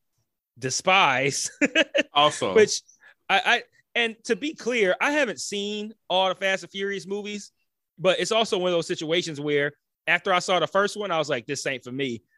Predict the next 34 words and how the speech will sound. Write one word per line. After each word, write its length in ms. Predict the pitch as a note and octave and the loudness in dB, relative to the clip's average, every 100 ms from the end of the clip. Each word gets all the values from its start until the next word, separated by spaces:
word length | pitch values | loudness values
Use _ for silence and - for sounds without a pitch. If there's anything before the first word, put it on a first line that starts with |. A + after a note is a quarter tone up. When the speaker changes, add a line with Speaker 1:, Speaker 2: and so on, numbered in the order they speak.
| - | -10
Speaker 1:
<laughs> 260 | - - - | 0 0 0
So 200 | - B3 | 2 4
I 120 | B3 | 4
didn't 300 | A3+ G#3 E3+ | 2 0 2
bother 300 | G#3 F3+ E3 | 0 0 -4
with 160 | D3+ | -4
it 140 | C3+ D#3+ | -6 -4
no 140 | D3 | -4
more. 320 | C#3 A#2+ A2 - _ _ _ - | -4 -8 -8 -12 _ _ _ 2
So 60 | |
I 140 | F#3 F3+ | 4 4
only 280 | C4+ D4+ | 0 0
saw, 220 | B3 A3 E3+ | -2 -4 -2
the 100 | E3 | 0
only 200 | A3 C4+ | 0 0
one 140 | A#3 | 0
I've 120 | G#3+ | -2
seen 160 | - G3+ | -2 -4
in 60 | F#3 | -4
its 100 | E3+ | -6
entirety 520 | D3 F3 F3+ F#3 F3+ | -2 2 2 0 -2
is 100 | C#3 | -6
the 80 | C#3 | -6
first 320 | E3+ F3 - | -2 -2 -4
one. 200 | A2+ A2 _ _ _ _ _ - | -10 -12 _ _ _ _ _ -4
And 220 | D3+ D#3 | -2 0
then 200 | F3 F3+ | 0 0
I 120 | D#3+ | 0
saw, 580 | D#3+ - F3 E3 D#3 D3 D3 _ _ - | -2 0 2 4 4 0 -4 _ _ -12
I 60 | D3 | -8
saw 380 | - E3 D3+ C3+ | 0 2 2 -2
bits 420 | A#2 F3 A3 - | -2 0 0 -2
and 140 | G3+ | -8
pieces 640 | - G3+ G3 - D#3+ D#3 | -6 -8 -6 -6 -6 -6